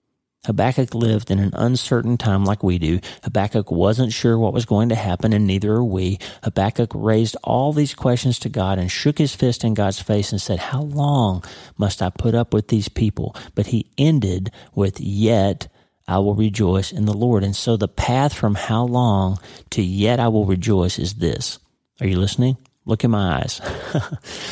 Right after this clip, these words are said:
The path that you take over three chapters, I would highly encourage you to go read it today,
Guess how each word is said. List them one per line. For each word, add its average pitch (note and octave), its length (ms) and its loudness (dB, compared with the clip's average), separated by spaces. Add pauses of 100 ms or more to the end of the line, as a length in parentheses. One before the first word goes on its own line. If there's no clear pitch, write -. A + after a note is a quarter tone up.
(180)
The B2+ 80 -2
path C3 480 0
that A2+ 200 0
you B2 160 2
take A2 340 0
over G2 240 2
three A2+ 260 0
chapters, G2 420 -2
I F#2+ 60 2
would F#2 140 0
highly C3 540 0
encourage G2+ 440 0
you G#2+ 60 -8
to G#2+ 100 0
go G#2+ 140 0
read G2 240 2
it F2 100 -2
today, E2 300 -2